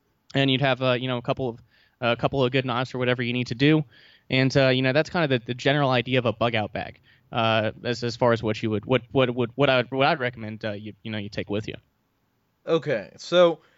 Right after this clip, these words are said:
Speaker 2: you know, that, that's a, that's a good general idea for, for on your way out there. What would you recommend once people are there? General, like, like, pointers on diet, um,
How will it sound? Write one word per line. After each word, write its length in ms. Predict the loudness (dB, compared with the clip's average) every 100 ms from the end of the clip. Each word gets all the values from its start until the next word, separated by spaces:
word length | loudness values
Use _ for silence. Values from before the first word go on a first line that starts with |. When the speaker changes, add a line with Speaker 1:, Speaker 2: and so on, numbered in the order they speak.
| _ _ _ _ -10
Speaker 2:
you 160 | -2 2
know, 240 | 4 4
that, 300 | 4 4 4
that's 280 | 2 2 0
a, 60 | -8
that's 240 | 2 2 2
a 60 |
good 260 | -2 0 0
general 460 | 2 0 0 0 2
idea 460 | 2 0 -2 -2
for, 420 | -2 -2 2 0
for 200 | -2 -6
on 280 | -2 -2 -2
your 120 | -4
way 280 | -2 -2 0
out 240 | -2 -4 -4
there. 200 | -8 -8 _ _ _ -4
What 220 | 0 0
would 200 | 0 -2
you 100 | -2
recommend 680 | 0 0 -2 -2 -2 -2
once 260 | -2 -2 -4
people 460 | -10 -12 -8 -8 -4
are 260 | 0 0
there? 380 | -2 -4 -6 -8 -12 -10
General, 480 | -4 -2 0 0
like, 300 | 2 0 0 -10 -20 _ -6
like, 340 | -2 -2 -4 -10
pointers 540 | -4 -2 -2 -2 -2
on 240 | -4 -4 -2
diet, 480 | 0 2 2 0 _
um, 420 | -8 -6 -6 -8